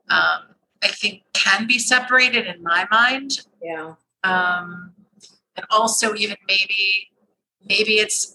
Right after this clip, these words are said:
Speaker 1: an example of how even this brilliant mind who can see all these things still wasn't able to even fully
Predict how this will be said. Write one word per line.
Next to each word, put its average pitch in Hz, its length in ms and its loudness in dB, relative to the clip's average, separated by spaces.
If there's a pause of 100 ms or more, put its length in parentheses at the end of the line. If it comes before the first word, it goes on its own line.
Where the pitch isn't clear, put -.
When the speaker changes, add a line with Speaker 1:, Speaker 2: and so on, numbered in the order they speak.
Speaker 1:
an 185 80 0
example 196 540 -2
of 185 100 -6
how 185 260 0
even 208 300 -4
this 185 180 -2
brilliant 202 460 -6
mind 196 340 0
who 226 80 -12
can 220 240 -10
see - 400 4
all 226 300 4
these 190 240 -2
things - 840 -10
still 226 500 2
wasn't 196 760 -2 (400)
able 202 380 2
to - 220 -2
even 175 380 -4
fully 170 720 -4